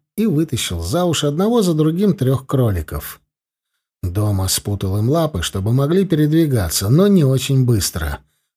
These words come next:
Мне нужна была приманка для монстров. А не спутаешь им лапы, так они мигом усвистят за горизонт. Лопоухие шустрые твари.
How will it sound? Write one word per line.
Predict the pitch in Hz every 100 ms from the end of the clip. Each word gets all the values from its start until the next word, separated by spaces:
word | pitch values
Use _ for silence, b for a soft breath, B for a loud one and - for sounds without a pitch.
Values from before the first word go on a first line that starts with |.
| -
Мне | 101 127
нужна | 120 107 127 147
была | 151 151
приманка | 147 143 139 135 135 127 123 123
для | 117 120
монстров. | 120 113 90 - 82 76 - - _ _ _ _ _ _ _
А | 185 185
не | 190
спутаешь | 147 - - 139 131 107 -
им | 101 95
лапы, | 104 120 98 87
так | 104 -
они | 113 139 143 - b b _ -
мигом | 131 220 240 190 143 98 -
усвистят | 127 - 127 123 - 131 101
за | 107
горизонт. | 107 113 117 110 113 92 76 - - _ _
Лопоухие | - 85 - 170 170 139 147 135 143 139
шустрые | 113 - 110 101 - 104 98
твари. | 90 95 90 85 82 78 71 -